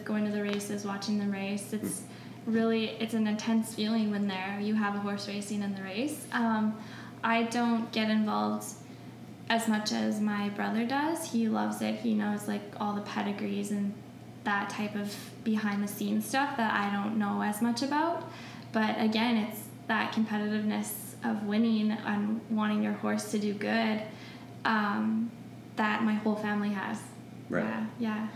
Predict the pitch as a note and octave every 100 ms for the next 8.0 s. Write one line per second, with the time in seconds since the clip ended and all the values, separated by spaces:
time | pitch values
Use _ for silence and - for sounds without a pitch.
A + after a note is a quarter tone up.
0 | - - - - G2+ G2 G2+ G#2+ - A2
1 | A2 G#2+ F#2+ - G#2 F2 F2+ F2 F2 E2
2 | F2 - G#2 F2 D#2+ E2 E2 F#2 F2+ F2
3 | F2+ F2+ F2 F2+ F2+ G3 G#3+ - - D4+
4 | D4 D4 B3+ G#3+ B3 B3+ B3+ B3+ B3+ A3+
5 | A3 D4+ C#4 A#3 - A3 - A#3 A3 A3+
6 | A3 A3 A3 - - G#3 G3+ G3+ - -
7 | - G3+ G#3 G#3 A3 - G#3+ - -